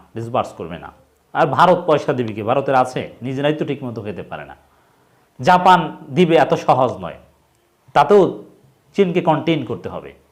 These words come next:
মানে এই সামগ্রিক পরিস্থিতিতে তার মধ্যে যদি আবার পশ্চিমারা এই ভালো ভালো হাসি মুখের আড়ালে যদি কোনো পদক্ষেপ নিয়েই ফেলে বা পশ্চিমারা কিছু যদি নাও বলে,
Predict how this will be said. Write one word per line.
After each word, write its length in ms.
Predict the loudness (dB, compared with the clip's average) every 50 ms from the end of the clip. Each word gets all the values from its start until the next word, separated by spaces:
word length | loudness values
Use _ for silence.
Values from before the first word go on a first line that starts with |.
| _ _ _ _ _ _ _ -20 _ _ _ _ _ _ -2
মানে 140 | -2 -2 0 2
এই 120 | 0 0 0
সামগ্রিক 840 | 0 -6 -10 -2 2 2 4 6 6 4 6 6 4 4 4 4
পরিস্থিতিতে 680 | 2 2 2 2 0 -2 -4 -4 -4 -4 -6 -8 -12 -14 -16 _ _ _ _ _ _ _
তার 180 | 2 2 4 4
মধ্যে 340 | 4 2 2 2 4 2 2
যদি 380 | 2 2 0 2 4 6 8
আবার 320 | 8 8 8 6 6 6 4 2
পশ্চিমারা 800 | -2 -4 -4 -4 -8 -4 0 2 4 6 6 4 2 0 -8 -20 -20 _ _ _ _ _ _ _ _ -6
এই 100 | -4 -4
ভালো 260 | -2 2 4 4 6
ভালো 240 | 6 6 6 6 4
হাসি 300 | 4 2 -2 0 -2 -4
মুখের 300 | -4 -4 -2 0 2 4
আড়ালে 300 | 4 4 4 4 2 0
যদি 220 | -2 -4 -6 -6
কোনো 220 | -6 -6 -6 -8 -6 -6
পদক্ষেপ 440 | -4 -2 -4 -4 -4 -4 -8 -8 -8
নিয়েই 420 | -8 -8 -4 0 0 2 2 0
ফেলে 340 | -2 -6 -10 -10 -10 -10 -14 -18 _ _ _ _ _ -8 -8
বা 60 | -4
পশ্চিমারা 460 | 0 0 -2 -2 -2 -4 -2 0 0
কিছু 180 | 0 -2 -2 -2
যদি 160 | 0 0 0
নাও 420 | -2 0 2 4 6 6 6 6
বলে, 280 | 6 4 0 0 -2